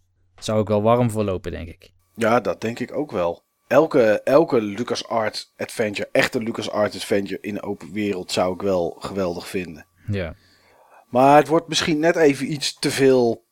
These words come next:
Speaker 2: te veel te ruim, zeg maar. Zeker als je, ja goed, voor je, voor je, voor je hoofdverhaallijn krijg je dan natuurlijk toch altijd pointers in welk gebied je moet zijn, dus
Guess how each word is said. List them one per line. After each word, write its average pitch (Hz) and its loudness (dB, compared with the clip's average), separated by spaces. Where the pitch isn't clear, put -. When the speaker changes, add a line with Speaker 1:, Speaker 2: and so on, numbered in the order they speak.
Speaker 2:
te 156 -2
veel 147 4
te 147 2
ruim, 127 6
zeg 110 -2
maar. 92 -2
Zeker 131 2
als 127 2
je, 120 4
ja 110 0
goed, 135 -2
voor 139 2
je, 123 2
voor 131 -2
je, 113 -2
voor - -4
je 110 0
hoofdverhaallijn 120 4
krijg 120 -2
je 123 0
dan 117 -2
natuurlijk 113 -10
toch 120 -2
altijd 110 0
pointers 117 -2
in 107 -4
welk 110 0
gebied 101 -8
je 107 -4
moet 98 -8
zijn, 92 -4
dus - -8